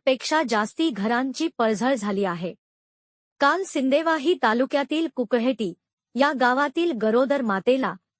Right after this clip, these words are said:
या पूर परिस्थितीचा सामना करावा लागला आहे. अंगावर काटा आणणारी काल परिस्थिती बघायला आली आहे. त्या गरोदर मातेच्या वेदना असह्य झाल्याने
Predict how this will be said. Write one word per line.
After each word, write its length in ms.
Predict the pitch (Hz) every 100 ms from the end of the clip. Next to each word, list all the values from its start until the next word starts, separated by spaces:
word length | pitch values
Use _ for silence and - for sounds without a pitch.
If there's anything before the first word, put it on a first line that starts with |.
| _
या 160 | 240 302
पूर 280 | - 359 370 -
परिस्थितीचा 720 | 247 254 262 269 294 277 294
सामना 420 | - 214 226 277
करावा 420 | 285 220 208 254
लागला 300 | 262 190 190
आहे. 320 | 180 170 175 - _ _ _ _ _ _ _ -
अंगावर 480 | 277 294 349 370 415 285
काटा 260 | 247 277
आणणारी 640 | 277 214 208 214 262 226 185 _ _ -
काल 200 | 294 359 -
परिस्थिती 520 | 269 269 - 262 320
बघायला 480 | 247 208 190 226 254
आली 380 | 262 214 196 196
आहे. 300 | 165 175 - _ _ _ _ _ _ _ _
त्या 140 | 339 339
गरोदर 380 | 262 285 330 370
मातेच्या 580 | 294 226 247 277 285 285
वेदना 460 | 208 208 247 269 320 -
असह्य 460 | - 240 294 330
झाल्याने 520 | 233 220 220 240 214